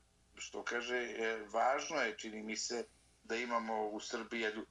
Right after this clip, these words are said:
stabilnost, jedan kontinuitet, jer ovo nisu normalna vremena, nije pitanje toliko ni demokratije, ovde je pitanje opstanka,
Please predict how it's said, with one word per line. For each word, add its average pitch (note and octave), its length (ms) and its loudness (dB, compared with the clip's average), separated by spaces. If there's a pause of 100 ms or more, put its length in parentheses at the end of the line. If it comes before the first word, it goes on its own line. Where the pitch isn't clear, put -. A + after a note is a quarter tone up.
(120)
stabilnost, A#2+ 540 -2
jedan G2+ 220 0
kontinuitet, A2 720 -4 (680)
jer B2 200 2
ovo C3 280 4
nisu C3 320 -2
normalna A#2+ 440 4
vremena, A2+ 600 4 (420)
nije A#2 300 -2
pitanje A#2 380 -2
toliko A#2+ 360 0
ni G#2+ 160 -6
demokratije, G#2 720 2
ovde G#2 200 -2
je G#2 100 -8
pitanje A2 400 -2
opstanka, G#2+ 600 0